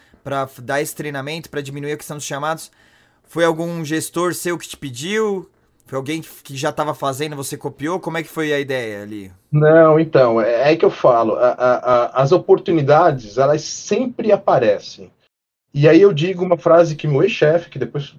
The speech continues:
Speaker 2: foi meu chefe indireto lá na, na M treze, é, é, sempre falou, que as oportunidades aparecem pra quem trabalha. Então, assim, vo-, você tem que reconhecer esses momentos. Então,
Speaker 1: Uhum.
Speaker 2: cara, eu vi que tinha uma necessidade, ninguém queria abraçar esse negócio, e eu fui e peguei. Depois eu acabei virando coordenador da área de, de implementação do C P E ali.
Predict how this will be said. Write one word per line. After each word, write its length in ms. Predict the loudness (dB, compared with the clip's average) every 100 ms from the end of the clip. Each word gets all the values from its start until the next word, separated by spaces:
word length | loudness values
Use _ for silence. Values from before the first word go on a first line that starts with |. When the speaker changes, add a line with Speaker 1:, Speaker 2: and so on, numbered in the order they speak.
| _ -8
Speaker 2:
foi 140 | -6
meu 120 | -4
chefe 220 | -4 -4
indireto 460 | -4 -2 -2 -4 -6
lá 100 | -4
na, 240 | -4 -6
na 120 | -6 -6
M 140 | -6
treze, 520 | 0 0 0 -8 -12 -16 -12
é, 300 | -10 -4 -4
é, 60 | -4 -6
sempre 300 | 0 0 2
falou, 360 | 2 2 0 -2 _ _ _ _ _
que 80 | 2
as 100 | 2
oportunidades 760 | 2 0 2 2 6 6 6 4
aparecem 480 | 2 4 4 0
pra 120 | -6 -4
quem 120 | -2
trabalha. 460 | 0 2 2 0
Então, 180 | 0 0
assim, 300 | 0 0 -4
vo-, 140 | -4 -4
você 160 | 0 0
tem 140 | 2
que 80 | 2
reconhecer 600 | 2 4 2 2 0 0
esses 180 | 0 -2
momentos. 500 | -2 -2 -4 -10 -8
Então, 280 | 2 4 4 -2 -20 _ _
Speaker 1:
Uhum. 100 | -2
Speaker 2:
cara, 240 | 4 8 8
eu 80 | 6
vi 220 | 0 -4
que 60 |
tinha 100 | 0
uma 100 | 2
necessidade, 580 | 2 0 -2 4 4 4
ninguém 300 | 0 2 2
queria 220 | 4 4
abraçar 340 | 6 4 4 -2
esse 160 | 0
negócio, 720 | -2 2 6 6 4 0 -2 2
e 60 |
eu 80 | 2
fui 180 | 2 -2
e 60 |
peguei. 320 | 0 0 0 -2
Depois 240 | 0 0
eu 20 |
acabei 180 | 0 0
virando 220 | 0 0
coordenador 580 | -2 2 4 4 2 2
da 80 | 4
área 120 | 4
de, 220 | 4 -2 -4
de 220 | -4 -6
implementação 640 | -4 -4 -2 -4 -4 -6
do 40 | -6
C 120 | -4
P 120 | 2
E 40 | 4
ali. 340 | 4 0